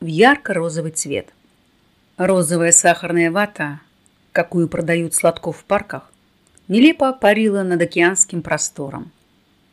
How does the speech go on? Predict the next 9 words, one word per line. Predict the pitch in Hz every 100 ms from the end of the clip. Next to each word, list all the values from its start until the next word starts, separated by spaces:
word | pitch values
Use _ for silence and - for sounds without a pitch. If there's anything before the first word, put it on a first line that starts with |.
| _ _
На | 185 190
фоне | - 196 185
бледно-голубого | 175 180 180 170 170 160 170 175
неба | 190 226 170 165 160
облака | 160 208 285
смотрелись, | - 240 240 247 240 226
пожалуй, | - 208 208 208 202
слишком | 190 - 196 196 - 170
контрастно | 160 151 147 233 - - 233 220